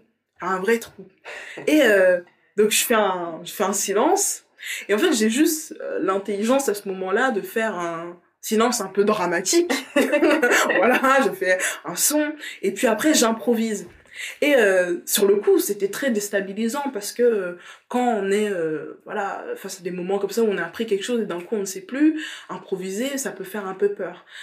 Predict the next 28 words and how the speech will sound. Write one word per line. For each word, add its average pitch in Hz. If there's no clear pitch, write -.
Mais 202
en 220
fait, 339
je 226
me 202
suis 208
juste 285
rendu 202
compte 320
que, 196
bah, 196
quand 339
tu -
aimes 269
quelque 202
chose, 233
bah, 196
même 311
quand 302
le 220
jour 226
où 226
le 190
texte 247
il 165
est 165
pas 165
là, 185